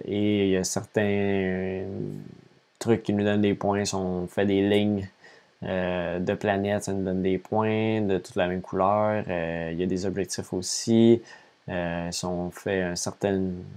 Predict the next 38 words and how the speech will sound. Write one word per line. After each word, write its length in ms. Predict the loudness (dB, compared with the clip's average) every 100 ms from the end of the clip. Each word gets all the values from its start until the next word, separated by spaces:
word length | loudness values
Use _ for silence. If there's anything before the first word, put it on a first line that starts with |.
| -18 -20 _ _
figure 680 | -18 -2 2 4 4 4 2
de 100 | 0
planète, 460 | 0 0 0 -2 -4
donc, 240 | -8 -6
euh, 80 | -10
trois 220 | -6 -4
planètes 360 | -2 -2 -4 -6
qui 100 | -8
sont 160 | -8 -4
collées. 540 | 0 6 8 8 6 -4 -20 -20 -20 -20 -8
Euh, 220 | -4 0
il 60 | 0
y 40 |
a 40 | 0
des 100 | 0
planètes 420 | -2 -2 -4 -4
aussi 400 | -4 -4 -4 -4
qui 80 | -4
sont, 420 | -4 -4 -4 -4
euh, 460 | -4 -4 -4 -4 -4 -6 -8 -8 -10 -14 -16 _ _ _ _ _ -8
des, 280 | -4 -2 -2
euh, 340 | -2 -6 -8 -12 -16 -20 _ _ _ _ -8
en 60 |
fait, 100 | -6
c'est 120 | 0
des 220 | 2 2 0
étoiles 320 | 2 0 0
qu'on 180 | -4 -8
met. 140 | -8 -12 _ _
C'est 180 | -6 0
des 180 | 2 2
étoiles. 380 | 0 -2 -4 -8 -14 _ _ _ _ _ _ _ _ _ _ _ _ _ -6
Ouais, 100 | -6
c'est 140 | 2
des 200 | 6 6
étoiles 320 | 6 6 4
qu'on 140 | 2 -4
met. 160 | -6